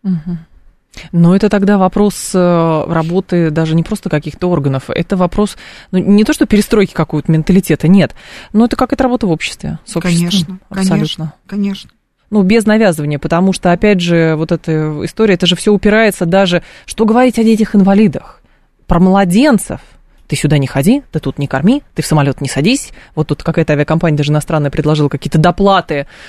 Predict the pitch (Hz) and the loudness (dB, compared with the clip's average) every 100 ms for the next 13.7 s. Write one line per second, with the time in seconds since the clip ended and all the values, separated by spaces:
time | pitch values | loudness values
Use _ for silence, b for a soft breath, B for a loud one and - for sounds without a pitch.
0 | - - 160 151 156 165 170 156 156 160 | -10 -4 -2 0 0 2 2 2 2 2
1 | 156 170 151 151 - - 160 160 - 233 | 2 2 2 4 2 2 2 2 2 2
2 | 294 185 190 175 185 190 175 180 302 262 | 2 0 -4 -6 -6 0 2 2 2 2
3 | 233 196 - 233 190 185 - - 202 190 | 0 0 0 0 0 -4 -6 -2 0 0
4 | 185 196 185 - - 151 151 - 262 415 | -4 -2 -2 -2 -2 -2 -2 2 2 2
5 | B B - 156 196 233 277 202 202 - | B B -6 0 0 2 0 0 0 -4
6 | 175 - - - 139 131 127 269 311 B | -8 -8 -12 -8 -6 -4 -2 0 0 B
7 | B - 151 - - 220 311 294 B - | B -6 -4 -2 -4 0 2 0 B -4
8 | 156 143 139 135 147 139 - 233 294 B | 0 0 0 -2 2 2 2 0 0 B
9 | - 175 165 160 147 156 151 156 160 - | -4 0 2 2 2 0 2 4 4 4
10 | 240 277 - - - 143 - 151 139 139 | 2 0 -6 -6 -6 -6 -4 -2 -2 -6
11 | 123 - - - _ - - 160 143 - | -10 -12 -16 -20 _ -10 -2 0 0 -2
12 | 147 - 165 262 320 247 294 220 220 - | -4 0 2 4 2 2 2 2 0 -4
13 | 208 220 214 156 160 202 202 | -4 -4 -4 -4 -4 -4 -6